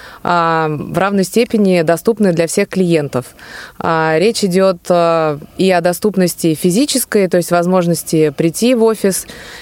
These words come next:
и о доступности в удаленных каналах. Там достаточно много разных параметров, которые в совокупности, по сути, отвечают на вопрос,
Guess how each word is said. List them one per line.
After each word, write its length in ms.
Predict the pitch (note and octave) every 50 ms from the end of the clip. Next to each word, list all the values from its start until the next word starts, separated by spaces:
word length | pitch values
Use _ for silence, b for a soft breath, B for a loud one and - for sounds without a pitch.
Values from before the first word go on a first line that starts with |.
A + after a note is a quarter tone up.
| B B
и 80 | - F3+
о 100 | F3+ F3
доступности 640 | F3+ F3+ F3 - A#3 G3+ F#3+ F#3+ F3 - - F#3
в 100 | D#3+ D#3+
удаленных 500 | D#3 E3 D#3+ E3+ A3+ C4+ C4+ B3+ A#3 -
каналах. 640 | - G#3 G3+ G3 G3 F#3+ F#3 F3+ F3 F3 - -
Там 180 | - F#3+ F3+ F#3
достаточно 460 | F#3 F3+ - - G3 F#3 - - F#3
много 280 | F#3 F#3 F#3+ F#3 E3+ F3
разных 320 | F#3 F3+ E3+ E3 E3 -
параметров, 600 | - E3+ D#3+ F3+ A#3 C#4 D4+ A#3+ - G#3 G3+ F#3+ - B B B B B B
которые 320 | B - E3+ - F#3+ F#3+ F3+
в 60 | -
совокупности, 1080 | - F3 E3+ D#3+ - C4+ C4+ - B3 A3 - - - G3 F#3+ F3+ E3+ E3 D#3+ D#3 D3
по 140 | - - E3
сути, 240 | - - B3 - G3+
отвечают 420 | F3+ F3 F3 D#3+ - G#3 G#3 G3
на 100 | F#3+ F3+
вопрос, 520 | E3+ E3+ F3 E3+ - D#3+ D3+ D3 - -